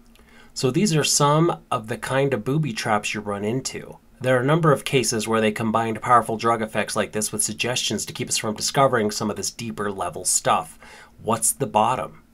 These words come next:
Your guess is as good as mine, but I can tell you that I've had a lot of therapists who were stymied with these cases who are going nowhere. In fact, someone here that I told some basic information about this to in Ohio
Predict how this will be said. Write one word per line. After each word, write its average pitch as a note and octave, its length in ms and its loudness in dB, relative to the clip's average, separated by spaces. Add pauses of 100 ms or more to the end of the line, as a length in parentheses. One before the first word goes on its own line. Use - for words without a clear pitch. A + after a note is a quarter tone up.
(360)
Your D#3+ 140 2
guess G#2+ 240 4
is G#2 100 -2
as G#2+ 60 -2
good B2 160 4
as G#2+ 100 -2
mine, C#3+ 260 4
but A2+ 120 0
I A#2 80 0
can A2+ 160 -2
tell E3 240 4
you A#2 200 0
that G#2+ 140 0
I've C#3 160 0
had A#2+ 140 2
a G2+ 40 -2
lot A#2 240 4
of D3 80 -6
therapists D#3 480 2
who G#2+ 80 -6
were G#2 60 -4
stymied C#3 720 0 (240)
with A#2+ 160 -4
these A2+ 240 -2
cases A2 560 -4
who A2+ 100 -8
are G#2+ 100 0
going A2 480 0
nowhere. A#2 640 -2 (380)
In A#2 160 0
fact, C3 380 2
someone E3 400 4
here D3+ 440 4
that G#2+ 140 2
I A#2 160 0
told C#3 420 2
some G#2 160 -2
basic - 320 -2
information C#3+ 520 0
about A2 240 2
this A2 180 -2
to A#2 180 -2
in G#2+ 60 2
Ohio G#2 640 2